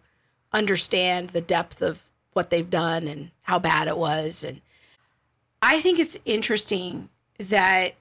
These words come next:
she's really presenting critical race theory as almost like a worldview, that it has worldview properties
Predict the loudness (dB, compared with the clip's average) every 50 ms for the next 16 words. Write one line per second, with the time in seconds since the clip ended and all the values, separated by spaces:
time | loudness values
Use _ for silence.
0 | _ _ _ _ _ _ _ _ _ _ _ _ _ _ _ _ _ _ _ _
1 | 0 2 2 2 2 2 0 0 2 2 4 4 4 2 0 0 0 -2 0 2
2 | 2 0 0 0 -2 0 0 0 0 0 0 0 0 0 0 0 2 2 2 2
3 | 0 -2 -2 -2 -2 -2 0 0 -2 -2 -4 -6 -12 _ _ _ _ _ _ _
4 | _ -8 -6 -2 -2 0 0 0 0 -2 -4 -4 -2 0 0 2 0 0 -2 -2
5 | -2 -2 -2 0 0 -2 0 2 2 4 4 4 2 0 -2 -6 -6 -4 0 2
6 | 2 2 0 -4 -8 -14 _ _ _ _ _ _ _ _ _ _ _ _ _ _
7 | _ _ -12 -2 0 2 2 4 2 2 0 0 0 2 2 2 0 0 0 2
8 | 4 4 6 6 4 4 2 -2 -4 -2 0 2 4 4 6 4 4 2 0 -4
9 | -8 _ _ _ _ -2 0 2 4 4 2 2 0 -2 -2 -2 -4 -6 -6 -8
10 | -6